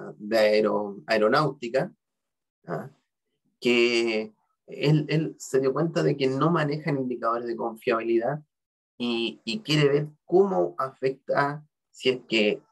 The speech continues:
se toma la decisión de hacer un seguimiento de la confiabilidad de los aviones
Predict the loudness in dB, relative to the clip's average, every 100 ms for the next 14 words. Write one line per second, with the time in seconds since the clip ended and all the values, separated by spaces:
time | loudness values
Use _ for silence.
0 | _ _ -4 0 2 4 2 0 -2 -8
1 | -2 0 0 -4 -4 0 0 0 2 2
2 | 0 -4 -4 -4 0 0 0 0 2 0
3 | 0 -6 -2 -2 0 0 0 0 0 -2
4 | -2 -6 -8